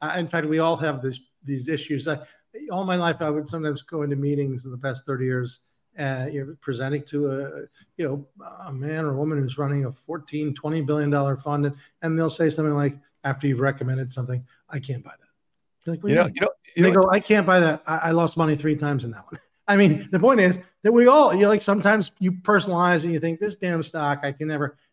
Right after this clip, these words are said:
Speaker 1: But at the end of the day, um, it is just over time a process trying to profit where we can, when we can, and control losses. But, um, here, I'll, just in line with what you're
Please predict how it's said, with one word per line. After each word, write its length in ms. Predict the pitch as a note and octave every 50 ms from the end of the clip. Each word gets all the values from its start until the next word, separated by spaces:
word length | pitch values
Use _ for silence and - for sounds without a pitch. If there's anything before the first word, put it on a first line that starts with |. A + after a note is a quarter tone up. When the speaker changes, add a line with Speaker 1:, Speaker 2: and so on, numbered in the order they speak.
| _
Speaker 1:
But 100 | - F3+
at 80 | E3 E3+
the 80 | F3+ G3+
end 140 | A3 A3+
of 60 | G#3+ F#3
the 80 | F3+
day, 360 | D#3 D3+ D3 C#3+ C3+ C3 C3 - _ _ _ _ _ _ _ _ _ _ _
um, 460 | D#3 D3+ C#3+ C#3+ C#3 C3+ C3+ C#3 C#3 _ _ -
it 160 | E3 D3+ D3
is 320 | E3 F3 F#3 E3 - - - - _ F3
just 420 | C3 D3+ C#3+ C#3+ C#3 - - _ _ _
over 220 | - D#3 D3+ D#3 D3
time 300 | D3+ D3+ C#3+ C#3+ C#3+ C#3+
a 40 |
process 640 | C#3 - - C3+ B2 B2+ B2+ - - B2 B2 B2 -
trying 420 | - - B2+ B2 C3 C#3 C#3 C#3 C#3
to 320 | - C#3 B2+ B2 B2 A#2+ _ _ _ _ _ _ _ _ _
profit 400 | - F3 E3 D#3+ - F3 F#3+ F3+ _ _ _ _
where 320 | _ G3+ F#3 D3+ D3+ D#3+ E3+
we 100 | F#3 F#3
can, 420 | - - D3+ D3 D3 D3 C#3+ C#3+
when 160 | D3 E3 D#3+
we 120 | D3+ D3+ C#3+
can, 360 | D3 C#3 C3 B2+ C3 C3 C3+ -
and 240 | D#3 D3 D3 C#3+ -
control 480 | - D3+ C#3 C#3 - - B2+ B2+ B2
losses. 400 | A2+ A2 G#2+ A2 - - - - _ _ _ _ _ _ _
But, 160 | E3 D#3+ D#3+ G#3
um, 340 | G3+ E3+ D#3 D3+ C#3+ D3 - _
here, 240 | _ - F#3+ D#3+ E3+
I'll, 100 | F#3 F#3
just 260 | E3 F#3+ F3+ - -
in 160 | G#3+ F#3 D#3+
line 260 | D#3 E3+ F3+ F3+ F3+
with 140 | E3 D3+ -
what 240 | D3+ D#3+ E3 - - -
you're 440 | B3+ C4+ E3+ E3 D#3+ D#3+ D#3 D#3